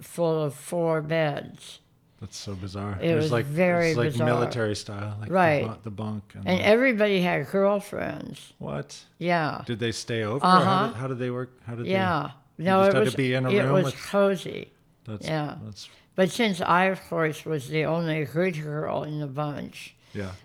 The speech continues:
Speaker 1: um, having, you know, being certain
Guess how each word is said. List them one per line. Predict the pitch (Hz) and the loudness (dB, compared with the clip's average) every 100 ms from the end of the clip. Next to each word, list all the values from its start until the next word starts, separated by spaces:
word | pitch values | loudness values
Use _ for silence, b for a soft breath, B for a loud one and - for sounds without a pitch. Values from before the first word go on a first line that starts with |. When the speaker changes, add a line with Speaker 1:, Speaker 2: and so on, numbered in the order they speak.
| - - | -16 -6
Speaker 1:
um, | 147 143 139 139 143 | -2 0 0 -2 -4
having, | 131 151 143 147 139 135 - | -2 0 0 -2 -4 -4 -8
you | - 147 | -2 0
know, | 143 135 131 | 0 -4 -6
being | 147 165 151 | -2 -2 -2
certain | - - 208 208 - 143 139 | -6 -4 0 0 -2 -2 -2